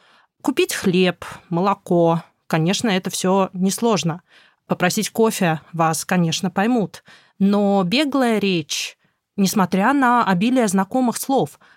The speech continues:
оказывается большой загадкой. Таких ложных друзей переводчика в сербской речи очень много. При этом даже преподаватели сербского языка, я уверена, собирают, наверное, каждый из нас собирает такой список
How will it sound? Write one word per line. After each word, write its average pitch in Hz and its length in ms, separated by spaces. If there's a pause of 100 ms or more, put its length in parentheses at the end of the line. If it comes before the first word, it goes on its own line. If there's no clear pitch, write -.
(200)
оказывается 226 1040
большой 180 320
загадкой. 185 600 (640)
Таких - 560
ложных 190 400
друзей 180 480
переводчика 196 720 (260)
в - 60
сербской 165 800
речи 277 280
очень 302 200
много. 180 500 (420)
При 208 140
этом 233 440
даже 190 720
преподаватели 190 680
сербского 170 460
языка, 170 360
я 294 180
уверена, 175 540 (440)
собирают, 185 840 (200)
наверное, 160 280
каждый 185 340
из 180 80
нас 165 200
собирает 170 520
такой 165 260
список - 680